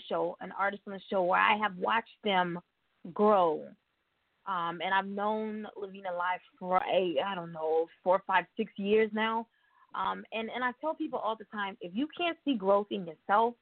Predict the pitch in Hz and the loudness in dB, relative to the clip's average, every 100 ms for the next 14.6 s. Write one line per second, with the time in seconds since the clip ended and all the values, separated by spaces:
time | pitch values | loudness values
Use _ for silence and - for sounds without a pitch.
0 | _ _ _ - 294 302 185 160 156 165 | _ _ _ -6 -4 -4 -6 -4 -2 -2
1 | 185 - 208 220 - _ 233 233 214 185 | -6 -6 -2 -2 -2 _ 0 2 0 -4
2 | 170 175 190 208 202 _ _ _ _ - | -10 -10 -8 -8 -10 _ _ _ _ -6
3 | 294 269 202 175 170 175 208 220 226 214 | -4 -4 -4 -4 -4 -2 -2 -2 -2 -4
4 | - 202 208 170 190 185 196 190 190 214 | -6 -4 -4 0 0 0 -2 0 -2 -2
5 | 190 185 180 175 180 - - 190 185 185 | -4 -2 0 0 -4 -6 0 2 0 -2
6 | 190 185 185 - _ - 190 190 - 196 | 4 4 4 -2 _ -16 -12 -12 -14 -16
7 | 190 196 190 180 175 185 185 185 - 185 | -8 -8 -8 -12 -12 -10 -10 -12 -10 -10
8 | - 180 175 170 185 175 220 233 311 269 | -4 -4 -4 -8 -10 -8 -8 -6 -4 -4
9 | - 240 190 208 190 185 196 170 - 196 | -4 -6 -2 2 2 0 -8 -8 -4 -4
10 | 180 175 170 165 165 175 175 160 - - | -2 -6 -6 -8 -6 -6 -4 -6 -8 -20
11 | _ _ - 214 208 - - 208 208 208 | _ _ 0 2 2 -4 -4 0 0 0
12 | 202 208 _ _ _ _ _ - 240 - | -4 -8 _ _ _ _ _ -12 -10 0
13 | 240 269 247 202 165 156 _ _ _ _ | 2 2 0 -4 -8 -14 _ _ _ _
14 | _ _ 202 175 165 | _ _ -10 -8 -10